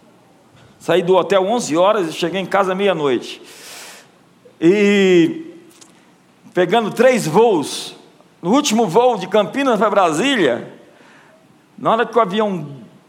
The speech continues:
deu a ré pra sair, ele deu um apagão elétrico. Pum!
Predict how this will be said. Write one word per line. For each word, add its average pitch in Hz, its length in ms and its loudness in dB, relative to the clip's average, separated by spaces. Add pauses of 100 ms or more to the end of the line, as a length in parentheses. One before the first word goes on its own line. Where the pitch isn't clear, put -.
(480)
deu 233 380 -2
a 139 380 0
ré 143 500 -4
pra 117 180 -12
sair, 127 680 -4 (1080)
ele 143 120 -4
deu 170 120 -4
um 180 60 -4
apagão 131 560 -4 (580)
elétrico. 110 500 -6 (280)
Pum! 190 320 0